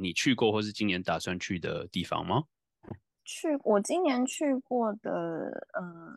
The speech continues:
Speaker 2: 虽然说我今年比较少在日本旅行，那我今年就是，呃，初夏的时候去了镰仓看了绣球花。那大家对印-，镰仓的印象其实就是蛮刻板的，就是漂亮的花啊，比如说绣球花啊，然后还有一些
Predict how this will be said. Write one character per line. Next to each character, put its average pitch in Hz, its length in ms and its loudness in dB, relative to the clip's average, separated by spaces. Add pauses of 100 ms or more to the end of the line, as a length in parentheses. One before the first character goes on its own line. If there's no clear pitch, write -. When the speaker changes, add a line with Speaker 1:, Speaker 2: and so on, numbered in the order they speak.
(120)
Speaker 2:
虽 - 180 2
然 262 120 8
说 269 140 6
我 208 100 8
今 202 160 4
年 190 180 4
比 165 80 -2
较 175 160 4
少 - 220 -4
在 170 180 0
日 180 120 -2
本 147 200 -4
旅 151 220 -4
行， - 220 -6
那 233 180 2
我 185 300 0
今 247 200 0
年 220 140 2
就 196 140 -2
是， 202 320 2
呃， 165 180 4
初 202 300 0
夏 175 240 0
的 156 100 -6
时 - 140 -8
候 156 160 0
去 214 220 -4
了 160 220 2
镰 165 240 -4
仓 170 320 -6
看 226 220 -2
了 165 180 0 (240)
绣 233 220 2
球 151 240 -4
花。 143 340 -2 (400)
那 311 280 2
大 285 260 0
家 262 180 -2
对 254 220 -2
印-， 226 160 -6 (260)
镰 190 200 -2
仓 220 160 -2
的 196 60 -2
印 196 120 -2
象 202 180 -2
其 165 160 -4
实 160 80 0
就 170 140 -2
是 185 240 2
蛮 156 220 -2
刻 98 240 0
板 - 220 0
的， - 120 -4
就 180 160 -6
是 175 180 -2 (460)
漂 190 220 2
亮 180 160 2
的 151 100 -4
花 170 260 -6
啊， 170 360 -4
比 151 80 -2
如 147 40 -4
说 165 140 -2
绣 185 140 4
球 156 180 -2
花 160 180 -2
啊， 160 340 -2
然 175 140 4
后 226 220 8
还 202 160 0
有 185 100 6
一 190 60 4
些 190 260 0